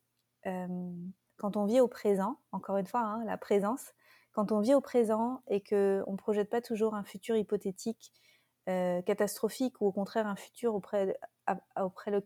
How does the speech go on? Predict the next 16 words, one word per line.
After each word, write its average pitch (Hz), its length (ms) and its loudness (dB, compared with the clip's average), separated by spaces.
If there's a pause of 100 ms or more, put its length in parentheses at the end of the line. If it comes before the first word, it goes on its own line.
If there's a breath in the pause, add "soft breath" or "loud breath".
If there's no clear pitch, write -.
(120)
duquel 190 380 -2
on 202 80 -4
va 185 140 -4
courir 247 540 0
sans 208 240 -6
cesse, 233 480 -6 (640 soft breath)
on 208 100 0
est 196 80 2
beaucoup 220 240 0
plus 220 260 2
heureux. 208 300 4 (760 loud breath)
Et 403 280 6
ça, - 180 -4
ça 233 120 -4
m'a 202 140 0
fait, 190 260 -2